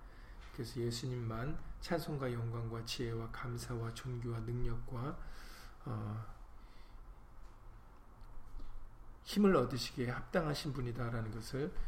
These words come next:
우리들에게 알려주셨습니다. 그것이 이제,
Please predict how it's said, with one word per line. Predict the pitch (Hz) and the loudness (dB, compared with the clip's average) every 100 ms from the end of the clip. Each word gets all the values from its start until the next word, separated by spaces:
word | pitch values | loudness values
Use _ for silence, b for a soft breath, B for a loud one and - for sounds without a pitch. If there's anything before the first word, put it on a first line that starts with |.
| B - | B -2
우리들에게 | 120 117 117 117 | 0 2 0 0
알려주셨습니다. | 110 113 117 - 123 - 113 110 123 113 B B B B B B B - | 0 -2 -2 -4 -4 -2 -2 -2 -4 -6 B B B B B B B 2
그것이 | 160 170 170 170 | 10 10 12 10
이제, | 123 131 120 143 | 10 8 6 4